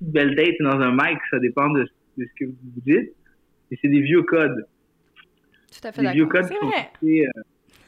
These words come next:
Speaker 1: sont restés ancrés. Moi, mettons, je me déplace qu'en transport en commun ou, ou, ou en Uber. Et tu sais, souvent, quand une fille <laughs> me dit, ah ouais, euh, au pire, passe chez nous avant, puis on ira après, je suis, OK, t'habites à quelle station ?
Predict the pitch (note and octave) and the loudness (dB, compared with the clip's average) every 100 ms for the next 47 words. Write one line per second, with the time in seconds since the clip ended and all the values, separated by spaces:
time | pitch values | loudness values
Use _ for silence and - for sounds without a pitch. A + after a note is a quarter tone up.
0 | C3+ B2+ B2+ D#3+ C#3 - - D#3 C#3+ - | -4 -4 -2 -4 -4 -6 -4 -2 -2 -6
1 | D3+ - _ _ _ _ D#3+ F#3+ E3 E3+ | -12 -12 _ _ _ _ -2 0 0 2
2 | F#3+ D#3 C#3 C#3 C#3 C#3+ D3 - D#3+ E3 | 0 0 0 0 0 -2 -2 -6 -2 0
3 | E3+ D3 - - C#3+ C#3+ D3+ D3 D3+ C3+ | 2 -2 -8 -8 -6 -2 0 0 0 0
4 | C#3+ D#3+ D#3 C3+ - _ _ - C#3 C3 | 2 2 0 -2 -12 _ _ -12 -4 -4
5 | - - C3 C3+ C#3 B2 B2+ C#3 E3+ - | -4 -8 -4 -4 -4 -4 0 0 0 -4
6 | _ _ _ _ _ - - F3 - C#3+ | _ _ _ _ _ -10 -4 -4 0 0
7 | E3 D#3 C#3 C3+ E3+ E3 E3 - - D3+ | 0 0 0 0 4 4 4 -2 0 0
8 | D3+ D3+ C#3 D3 E3 D3+ A#2+ - _ _ | 2 2 2 2 2 2 0 -4 _ _
9 | - C#3 F3 F3 E3+ F3+ F#3 - D3+ E3+ | -8 0 2 2 0 0 0 2 2 4
10 | D#3+ C#3 D3+ F3 E3+ C#3+ C3+ C3+ C3 - | 2 4 4 2 0 0 2 2 0 0
11 | E3+ - A#2+ - D#3 D#3 D#3 C#3 C#3 C3 | 0 0 -2 0 0 0 0 -2 -2 -2
12 | D3+ D3 - A#2+ - C3+ | -2 -2 -2 -4 -2 -4